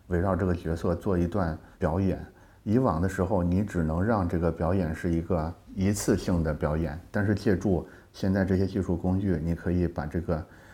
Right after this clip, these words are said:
这个演员围绕这个角色的一系列塑造的动作、表情，都把它变成一个可以重复使用的数字资产。它其实是极大地加强了这些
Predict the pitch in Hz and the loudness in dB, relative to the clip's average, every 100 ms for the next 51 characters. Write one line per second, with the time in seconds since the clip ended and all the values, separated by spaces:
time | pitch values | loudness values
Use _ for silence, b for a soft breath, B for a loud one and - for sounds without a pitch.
0 | B - 98 95 82 80 78 85 87 85 | B -2 2 4 2 2 0 0 0 2
1 | 90 87 87 82 82 80 92 82 85 85 | 0 2 0 0 -2 -2 0 0 0 -2
2 | - 92 90 78 - B B B B - | -2 0 2 0 -4 B B B B -20
3 | - - 98 107 98 82 80 135 101 87 | -6 2 2 4 2 2 0 2 0 2
4 | 85 73 80 - - - 92 78 80 - | 0 0 -4 -12 -20 -8 -2 -2 -4 -4
5 | 80 82 - - - - 127 110 92 104 | -2 -2 -4 -12 -20 -4 0 2 2 0
6 | 143 92 92 95 117 98 - 123 117 - | 0 2 2 2 2 0 2 0 0 0
7 | 107 - 147 - 82 85 80 80 80 85 | 0 2 0 0 -2 0 0 0 -2 -4
8 | 95 87 85 80 85 - 65 80 B B | -2 -2 -2 -4 -4 -4 -6 -10 B B
9 | B - 117 107 101 101 110 98 92 110 | B -4 -2 0 -2 0 0 2 2 4
10 | 107 87 82 92 98 90 78 87 85 85 | 4 4 2 0 0 0 2 2 2 0
11 | - 82 | 2 2